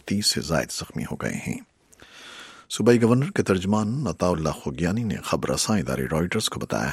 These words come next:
ہے کہ حملہ منگل کی دوپہر مرکزی شہر جلال آباد سے متصل ضلع کاما میں کیا گیا۔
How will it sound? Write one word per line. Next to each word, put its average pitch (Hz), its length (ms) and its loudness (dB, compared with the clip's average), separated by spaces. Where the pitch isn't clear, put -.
ہے 117 80 0
کہ - 200 -4
حملہ 92 320 -2
منگل 104 420 2
کی 123 140 -2
دوپہر 85 380 -2
مرکزی 104 480 -2
شہر 73 300 -2
جلال 69 320 -2
آباد - 220 0
سے - 240 -2
متصل 85 480 -2
ضلع 64 260 -4
کاما 82 300 0
میں 92 180 -4
کیا 69 200 -4
گیا۔ 62 120 -2